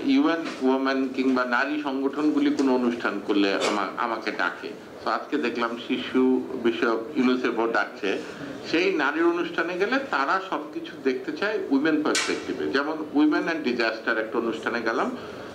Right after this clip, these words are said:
তারা বলতে চাচ্ছে যে উইমেন segregated data নেই। ডিজাস্টারে একশো জন মারা গেছে, ল্যান্ডস্লাইডে একশো জন মারা গেছে, ওদের আপত্তি এর মধ্যে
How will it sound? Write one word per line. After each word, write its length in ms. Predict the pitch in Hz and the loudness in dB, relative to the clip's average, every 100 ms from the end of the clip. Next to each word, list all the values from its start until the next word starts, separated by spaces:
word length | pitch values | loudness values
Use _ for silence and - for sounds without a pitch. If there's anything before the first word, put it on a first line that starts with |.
| - | -4
তারা 200 | 143 170 | -2 0
বলতে 380 | 180 185 185 165 | 0 0 0 0
চাচ্ছে 340 | 151 - 175 | -2 -2 0
যে 200 | 160 147 - | 0 0 2
উইমেন 420 | 143 151 165 - | 4 4 4 0
segregated 720 | - 139 131 131 117 113 110 | -2 -2 0 0 0 0 -2
data 260 | 113 107 104 | 0 0 0
নেই। 140 | - - - | -4 -8 -6
ডিজাস্টারে 500 | 113 123 147 147 165 | 0 2 2 0 -2
একশো 380 | 160 135 - 180 | -2 -4 -4 -2
জন 180 | 170 151 | 0 0
মারা 260 | 139 117 107 | 2 0 -2
গেছে, 420 | 80 - 92 190 - - - - - - - | -4 -8 -6 -6 -8 -14 -14 -14 -14 -12 -2
ল্যান্ডস্লাইডে 640 | 104 127 156 - 165 165 | 0 0 -4 -4 -2 0
একশো 300 | 160 - 160 | -2 -2 0
জন 120 | 147 160 | 0 0
মারা 240 | 135 123 | 0 -2
গেছে, 280 | 98 92 139 | -2 -4 0
ওদের 200 | 127 131 | 0 0
আপত্তি 480 | 127 160 - 143 113 | 0 -4 -4 0 2
এর 60 | |
মধ্যে 320 | 120 127 143 | 2 0 0